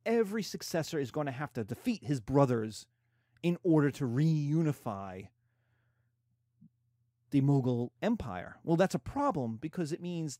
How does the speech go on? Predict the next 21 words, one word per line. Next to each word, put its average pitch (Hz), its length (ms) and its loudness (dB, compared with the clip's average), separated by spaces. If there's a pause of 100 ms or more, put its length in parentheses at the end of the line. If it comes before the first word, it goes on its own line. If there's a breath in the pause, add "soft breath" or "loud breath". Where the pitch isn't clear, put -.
(120)
the 156 120 -6
Mughal 196 400 0
Empire, 196 380 -2
every 180 240 -2
time 160 400 -4 (1000)
a 160 140 2
Shah 165 420 2
dies, 123 580 -2
every 151 160 -4
time 170 160 -2
a 151 60 0
leader 143 260 0
dies, 165 520 0
is 165 180 0 (260)
at, 170 140 -6 (240)
is 160 180 -4 (520)
one, 175 480 4 (200)
civil 120 440 2
war, 156 420 6 (720 soft breath)
and 151 360 -2
two, 220 540 2